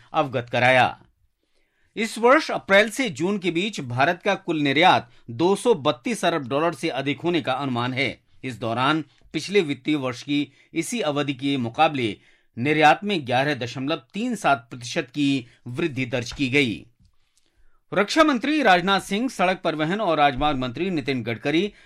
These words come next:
तथा उत्तर प्रदेश के मुख्यमंत्री योगी आदित्यनाथ ने आज लखनऊ कानपुर एक्सप्रेसवे का उद्घाटन किया। उद्घाटन से पहले तीनों नेताओं ने उन्नाव में एक्सप्रेसवे का निरीक्षण किया। इसके बाद वे इसी एक्सप्रेसवे से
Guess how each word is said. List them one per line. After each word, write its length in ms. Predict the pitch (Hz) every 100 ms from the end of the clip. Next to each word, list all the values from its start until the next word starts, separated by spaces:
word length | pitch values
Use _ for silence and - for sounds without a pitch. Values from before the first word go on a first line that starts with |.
| -
तथा 200 | 170 202
उत्तर 340 | 165 - 220
प्रदेश 340 | 175 156 156 147
के 120 | 180
मुख्यमंत्री 680 | 143 123 143 175 165 120 - _ -
योगी 320 | 151 180 226
आदित्यनाथ 640 | 202 135 131 135 127 135
ने 120 | 175 220
आज 300 | 151 139 117
लखनऊ 420 | 123 123 165 190
कानपुर 480 | - 135 131 170 135
एक्सप्रेसवे 680 | 120 - 127 123 120 147
का 400 | 151 143 143 135 - -
उद्घाटन 440 | 151 127 127 113
किया। 420 | 107 139 127 80 - _ -
उद्घाटन 460 | 127 120 117 123 120
से 100 | 113
पहले 420 | 120 120 147 175 _ _
तीनों 240 | 180 208 220
नेताओं 380 | 156 131 143 185
ने 100 | 185
उन्नाव 560 | 127 120 127 147 151
में 320 | 156 151 151 143 _ _ 143
एक्सप्रेसवे 600 | 151 - - 214 143 147
का 140 | 160
निरीक्षण 440 | 131 123 123 185 175
किया। 220 | 180 269
इसके 280 | 226 - 143
बाद 320 | 131 147 139
वे 80 | 143
इसी 320 | 127 147 233
एक्सप्रेसवे 720 | 202 160 - - 139 120 185
से 300 | - 123 85